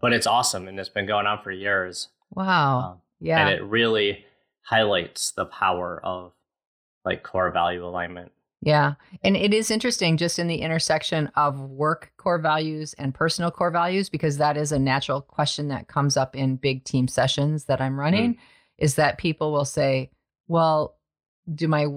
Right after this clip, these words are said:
Speaker 2: do my personal core values have to match my work core
Speaker 1: Mm.
Speaker 2: values?
Speaker 1: Mm-hmm.
Speaker 2: Or can I have a different value at work than I do in my personal life?"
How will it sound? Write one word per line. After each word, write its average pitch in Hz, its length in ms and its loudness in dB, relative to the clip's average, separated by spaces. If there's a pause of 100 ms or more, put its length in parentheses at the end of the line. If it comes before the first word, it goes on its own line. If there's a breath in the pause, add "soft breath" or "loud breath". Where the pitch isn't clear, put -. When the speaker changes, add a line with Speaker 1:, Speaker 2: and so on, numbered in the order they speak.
(440)
Speaker 2:
do 165 160 4
my 143 160 4
personal 185 460 0
core 165 260 0
values 151 580 0 (260)
have 165 400 2
to 165 120 -2
match 147 480 -2
my 139 180 0
work 143 640 -2 (220)
core 143 220 2
Speaker 1:
Mm. - 20 -2
Speaker 2:
values? 120 580 0 (200)
Speaker 1:
Mm-hmm. 107 320 -8 (100)
Speaker 2:
Or 151 280 2 (260 loud breath)
can 180 200 0
I 175 100 2
have 175 180 0
a 151 40 2
different 151 460 -4
value 147 340 0
at 135 120 -2
work 139 220 -6
than 135 120 0
I 131 100 2
do 127 400 -4 (460)
in 151 140 2
my 131 100 2
personal 120 420 -4
life?" 117 300 -6